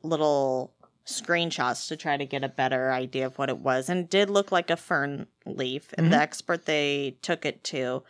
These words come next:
Speaker 1: said it looked, seemed very nautical, but yeah, around it, it almost was like a separate setting
Speaker 2: Mm-hmm.
Speaker 1: after they got it cleaned up, and it had this rope or, like, braiding or something
Speaker 2: It reminded me
Speaker 1: around
Speaker 2: of
Speaker 1: it.
Speaker 2: like a,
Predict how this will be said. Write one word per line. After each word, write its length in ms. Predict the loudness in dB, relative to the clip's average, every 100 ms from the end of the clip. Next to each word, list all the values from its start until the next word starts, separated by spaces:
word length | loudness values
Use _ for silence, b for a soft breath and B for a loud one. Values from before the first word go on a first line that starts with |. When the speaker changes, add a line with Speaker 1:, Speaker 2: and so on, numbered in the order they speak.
| b b b b
Speaker 1:
said 240 | -4 -2
it 60 | 0
looked, 320 | 0 -2 -4 -16 -20 -16
seemed 340 | -2 0 2
very 240 | 0 -2
nautical, 720 | -2 -2 0 0 -4 -8 -8 b b _
but 100 | 2
yeah, 420 | 4 6 6 4 2 _ -2
around 680 | -2 2 6 6 4 2 0
it, 280 | 2 0 -2
it 100 | 0
almost 440 | 2 2 0 -2
was 160 | -4 -2
like 140 | -2 -4
a 40 |
separate 600 | -4 -4 -4 -2 -4 -4
setting 640 | -8 0 2 2 0 0 -2 -4
Speaker 2:
Mm-hmm. 100 | 0
Speaker 1:
after 280 | 2 2 0
they 120 | -2
got 180 | 0 2
it 120 | 0
cleaned 320 | -4 -6 -6 0
up, 200 | 0 0 -6
and 120 | -8 -6
it 140 | -6
had 320 | -6 -6 -4
this 320 | -6 -8 -10 -14
rope 580 | -16 2 4 4 0 _ -20 _ _ _ _
or, 220 | -6 -4
like, 220 | -4 -6 -8 _
braiding 500 | -4 0 0 -2 -6
or 120 | -8 -10
something 480 | -10 -10 -10 -10 -2
Speaker 2:
It 60 |
reminded 340 | 2 6 6 8
me 160 | 8 8
Speaker 1:
around 60 |
Speaker 2:
of 80 | 8
Speaker 1:
it. 40 |
Speaker 2:
like 220 | 8 8 8
a, 340 | 6 6 2